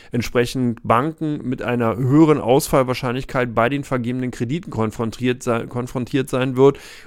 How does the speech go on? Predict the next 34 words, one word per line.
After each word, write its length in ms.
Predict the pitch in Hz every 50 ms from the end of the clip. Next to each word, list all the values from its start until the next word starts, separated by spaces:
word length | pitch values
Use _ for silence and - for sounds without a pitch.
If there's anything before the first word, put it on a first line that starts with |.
| -
Und 120 | - 117 110
das 120 | 127 120
sollte 220 | - 135 131 127 127
man 120 | 123 113
auch 100 | 117 120
so 120 | - 139
ein 40 | 123
Stück 240 | 110 - 123 117 -
weit 140 | 123 120 120
im 80 | 113
Hintergrund, 440 | 110 113 120 117 107 - 104 104 98 101 - 131 117 120
Hinterkopf 460 | 117 113 107 131 120 - 107 98 -
behalten. 340 | - 110 101 101 - - 101 - - - - - -
Das 160 | - 127 - -
heißt 200 | 175 185 - -
nicht, 180 | 208 196 -
dass 160 | 185 160 -
wir 80 | 180 165
dieses 200 | 143 147 147 139
Szenario 560 | - 156 135 131 127 131 135 135 147 139 131
jetzt 180 | 127 120 - -
per 180 | 135 127 120
se 320 | 110 101 107 123 143 156 143
und 140 | 131 123 127
auch 140 | 120 117
über 280 | - 135 127 120 123 117
die 240 | 110 117 117 113 107
kommenden 400 | - - 127 120 120 117 110 107
Jahre 460 | 104 107 95 107 123 151 165 180 160
sehen, 260 | 139 147 151 151 151
sondern 240 | 135 131 131 131 127
zumindest 480 | - 135 127 127 139 165 165 156 - 156
mal 120 | 151 123
erstmal 600 | 117 120 127 135 - - - 143 127 127 127